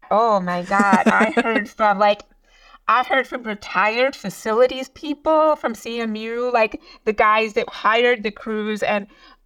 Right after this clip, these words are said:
Speaker 1: and it's fascinating. So the fact that that's not happening with these ones, these eight, it's gonna have to become something where it's almost like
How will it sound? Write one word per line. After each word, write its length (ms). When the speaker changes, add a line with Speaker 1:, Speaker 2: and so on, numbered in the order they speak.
Speaker 1:
and 120
it's 200
fascinating. 680
So 140
the 120
fact 400
that 160
that's 280
not 240
happening 720
with 520
these 320
ones, 400
these 240
eight, 440
it's 160
gonna 260
have 280
to 100
become 400
something 440
where 360
it's 160
almost 400
like 380